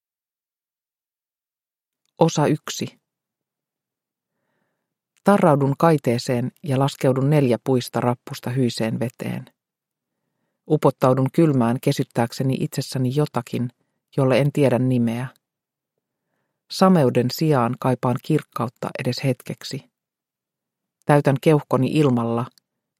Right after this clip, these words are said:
ja lasken sitä säännöstellen ulos. Jos hengitykseni olisi piirros,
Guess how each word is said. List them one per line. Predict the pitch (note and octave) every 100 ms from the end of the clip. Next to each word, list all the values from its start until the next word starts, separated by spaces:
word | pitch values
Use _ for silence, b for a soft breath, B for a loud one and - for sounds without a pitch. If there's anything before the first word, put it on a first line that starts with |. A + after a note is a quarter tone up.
| _
ja | C3+
lasken | D#3 - D3 C3
sitä | B2+ C3
säännöstellen | - C#3 A#2 A#2 - B2 A#2 A#2+
ulos. | A#2+ A2+ A#2+ - - _ _ _ _ _ _ _ _ _ _ _ _ -
Jos | D3+ -
hengitykseni | F#3+ F3+ C3+ B2+ - C#3 C3
olisi | C3 C3+ D3
piirros, | - D3+ A#2+ A#2 A#2 -